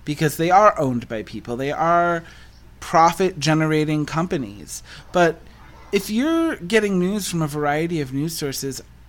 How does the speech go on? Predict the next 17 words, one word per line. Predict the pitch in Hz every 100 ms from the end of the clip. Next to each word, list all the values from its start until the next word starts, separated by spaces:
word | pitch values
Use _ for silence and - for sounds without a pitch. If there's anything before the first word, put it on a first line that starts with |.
| -
I | - 294
don't | 415 254
know. | 294
I | 240 190
think | 294 285
we | 277
live | 233 220
in | 208
probably | 208 202 202
the | 175
best | 175 170 -
place | 180 175
in | 160
the | 143
world | 143 214 208 143
to | 147
have | 139 131 131 127 127